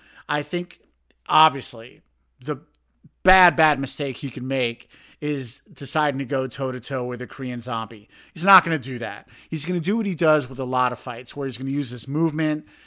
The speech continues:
his footwork to try and pick his spots, uh, in the striking department. And even then, I think he's gotta be ultra careful because, you know, the longer he stays in the pocket against this guy, the closer he can get to getting knocked out. Um,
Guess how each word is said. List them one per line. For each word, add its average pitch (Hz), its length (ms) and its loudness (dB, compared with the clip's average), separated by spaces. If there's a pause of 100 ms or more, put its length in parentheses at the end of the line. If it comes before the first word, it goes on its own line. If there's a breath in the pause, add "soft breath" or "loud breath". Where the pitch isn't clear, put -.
(120 loud breath)
his 123 200 -12
footwork 156 720 -4 (320 loud breath)
to 151 80 -6
try 170 240 -2
and 165 100 -6
pick 165 160 -6
his 151 140 -6
spots, 139 640 -4 (300 loud breath)
uh, 135 220 -4
in 131 60 -4
the 131 80 -6
striking 143 420 -4
department. 127 720 -6 (320 loud breath)
And 151 320 0
even 165 340 0
then, 147 300 4
I 131 80 -2
think 127 200 -10
he's 123 100 -12
gotta 131 180 -4
be 123 160 -8
ultra 123 260 -8
careful 127 540 -6
because, 127 420 -8 (300 loud breath)
you 135 80 -4
know, 123 380 -2
the 135 100 -8
longer 156 300 2
he 151 120 -4
stays 143 380 -2
in 131 80 -6
the 127 60 -6
pocket 139 420 0
against 123 320 -8
this 123 180 -10
guy, 123 460 -2 (220 loud breath)
the 139 80 -10
closer 143 360 -4
he 131 140 -6
can 120 140 -10
get 123 200 -6
to - 60 -14
getting 117 300 -6
knocked 117 340 -4
out. 127 300 -4 (440 loud breath)
Um, 143 580 -2